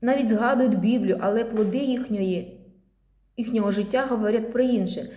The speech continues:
Таких людей небезпечно слухати. Благодать і мир вам нехай помножиться в пізнанні Бога і Христа Ісуса, Господа нашого. Друге Петра, П-, один два. Якщо ми, як апостол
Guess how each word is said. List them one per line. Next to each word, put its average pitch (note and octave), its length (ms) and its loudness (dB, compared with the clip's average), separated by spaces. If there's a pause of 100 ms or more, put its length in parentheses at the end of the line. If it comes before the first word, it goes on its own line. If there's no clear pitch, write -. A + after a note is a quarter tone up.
(140)
Таких C#4+ 320 -6
людей C4 440 4
небезпечно F#3+ 680 -4
слухати. - 600 -10 (1000)
Благодать A#3+ 640 2
і B3 100 4
мир B3+ 260 4
вам G#3 220 0
нехай G#3+ 400 -2
помножиться B3 680 0 (300)
в - 80 -20
пізнанні A3 580 2
Бога G#3+ 500 2
і A3 80 -4
Христа B3+ 440 -4
Ісуса, A#3 480 -4
Господа B3+ 520 0
нашого. A3+ 580 -2 (500)
Друге A3 400 2
Петра, A3+ 680 -4
П-, G#3+ 220 -2
один A3 340 2
два. F3 440 -4 (180)
Якщо E4 340 -8
ми, B3+ 80 4
як A#3+ 140 2
апостол A#3+ 560 -4